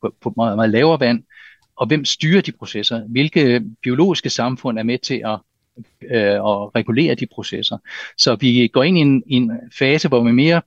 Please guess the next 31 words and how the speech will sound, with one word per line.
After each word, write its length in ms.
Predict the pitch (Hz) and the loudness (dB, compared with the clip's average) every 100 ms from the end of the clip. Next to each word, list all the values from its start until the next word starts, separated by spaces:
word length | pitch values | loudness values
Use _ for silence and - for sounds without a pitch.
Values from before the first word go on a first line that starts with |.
| _ | _
prøver 300 | 139 143 143 | 0 2 2
at 140 | 120 | -2
lave 180 | 113 117 | -4 -4
eksperimenter 580 | - 123 113 165 156 147 | -6 -4 -2 -2 -4 -8
og 200 | 120 113 | -8 -8
forstå 540 | 110 - 160 165 - _ _ _ _ _ _ | -6 0 2 2 -2 _ _ _ _ _ _
i 80 | - | -8
detaljer, 640 | 104 117 - 131 170 180 143 _ | -4 -2 0 2 4 2 0 _
hvordan, 440 | 120 117 120 135 127 - | -4 0 0 0 -4 -8
øh, 360 | 110 101 98 92 113 120 _ _ _ _ - | -8 -6 -8 -10 -16 -20 _ _ _ _ -12
øh, 440 | 107 107 110 110 104 _ _ _ _ - | -10 -8 -10 -12 -16 _ _ _ _ -2
de, 140 | 120 104 - | -2 -2 -4
øh, 240 | 123 107 | -4 -4
biogeokemien, 760 | 101 135 143 131 110 123 117 113 - - | 0 0 2 2 2 0 -2 -4 -8 -4
biogeokemien 720 | 139 143 127 107 113 110 107 | -2 0 -2 0 0 -2 -2
fungerer 380 | 107 104 196 131 | -6 -2 -2 -2
på 100 | 117 | -6
de 100 | 123 | -8
her 100 | 127 | -8
store 240 | - 120 113 | -4 -4 -4
dybder, 240 | 123 120 104 - - - - | -6 -6 -6 -10 -16 -10 -2
frem 200 | 135 117 | -2 0
for 220 | 127 127 | 0 0
i 160 | 117 104 - | -2 -6 -2
første 260 | 135 131 | 0 0
omgang, 340 | 110 113 120 104 | 0 0 -2 -2
som 140 | 110 | -4
det 80 | 113 | -4
egentlig 200 | 110 113 | -4 -4
var, 320 | 107 113 | -4 -6
at, 60 | 113 | -8